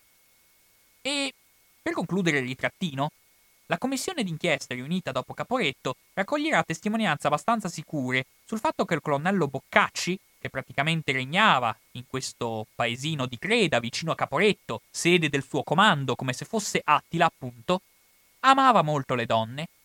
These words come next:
intratteneva un certo numero di relazioni sentimentali con commesse, bottegaie, prostitute, slovene, italiane della zona, e in particolare aveva una passioncella insolita, vale a dire le fotografie pornografiche di bambine.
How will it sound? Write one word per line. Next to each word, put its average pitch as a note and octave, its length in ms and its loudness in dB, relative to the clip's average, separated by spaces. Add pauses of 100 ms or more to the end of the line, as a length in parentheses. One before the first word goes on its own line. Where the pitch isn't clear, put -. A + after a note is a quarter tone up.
(320)
intratteneva B3 720 2
un F#3 100 2
certo E3+ 240 0
numero E3+ 340 0
di D3 120 -4
relazioni C#3+ 420 -2
sentimentali C3+ 800 0
con A#2 400 -6
commesse, A#2+ 640 -6
bottegaie, A#2+ 800 2
prostitute, A#2+ 840 -6
slovene, B2 580 4
italiane B2 600 4
della G#3+ 240 2
zona, D3 420 2 (680)
e - 80 -6
in C#4 60 -2
particolare D4+ 580 2
aveva A3 180 4
una G#3 180 2
passioncella G#3 760 2
insolita, A#2 680 -2 (340)
vale G3+ 200 4
a G#3+ 40 4
dire G#3 440 0
le E3+ 100 0
fotografie F#3+ 720 0
pornografiche D#3+ 880 2
di C#3 120 -6
bambine. B2 580 0